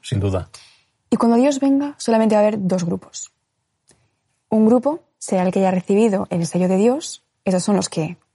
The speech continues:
Speaker 2: obviamente son salvos, y el otro grupo será el que ha recibido la marca de la bestia. Este grupo no va a ser salvo.
Speaker 1: Ujú.
Speaker 2: Lo que Apocalipsis nos está, nos está intentando decir es que tenemos que predicar este evangelio, tenemos que,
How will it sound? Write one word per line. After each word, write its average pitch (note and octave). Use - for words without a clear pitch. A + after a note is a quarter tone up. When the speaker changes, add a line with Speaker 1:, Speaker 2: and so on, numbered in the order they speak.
Speaker 2:
obviamente F3
son E3
salvos, B3
y G#3
el G3+
otro G3+
grupo C#4+
será G3+
el A3
que G#3+
ha G#3
recibido G#3
la F#3+
marca F3+
de D#3+
la D#3+
bestia. -
Este G#3+
grupo G#3+
no F#3+
va F#3+
a E3+
ser E3
salvo. G3
Speaker 1:
Ujú. G2
Speaker 2:
Lo A3
que G#3+
Apocalipsis G#3+
nos B3+
está, G#3
nos G3+
está F#3+
intentando G3
decir F3+
es G3
que A#3
tenemos B3+
que C4
predicar G#3+
este G3
evangelio, F3+
tenemos A3+
que, G#3